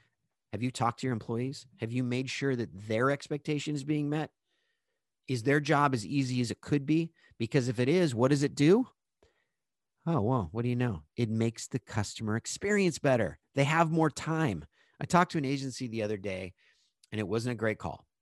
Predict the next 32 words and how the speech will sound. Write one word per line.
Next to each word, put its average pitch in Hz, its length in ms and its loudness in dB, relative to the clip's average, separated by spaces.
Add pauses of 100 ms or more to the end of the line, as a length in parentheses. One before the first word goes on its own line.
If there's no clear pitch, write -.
(300)
because 92 600 -6 (480)
we 110 80 -2
were 113 60 0
talking 123 320 2
about 113 200 0
our 107 300 -2
portal. 107 480 -2 (520)
Uh, 104 100 -8
it's - 140 -20
called 107 220 -2
InsureLink. 101 560 -4 (760)
And 113 180 0
they're, 143 340 4 (540)
at 117 100 -6
least 131 260 -2
the 135 80 -4
start 147 380 2
of 151 60 2
the 135 80 2
conversation 131 800 -2
was, 98 420 -4
"We're 120 220 2
not 175 160 0
going 170 140 -2
to 131 60 -4
use 139 240 -2
InsureLink 123 460 -4
'cause 104 140 -8
we 123 60 -4
wanna 131 180 -4
call 101 320 -2
everyone." 87 360 -8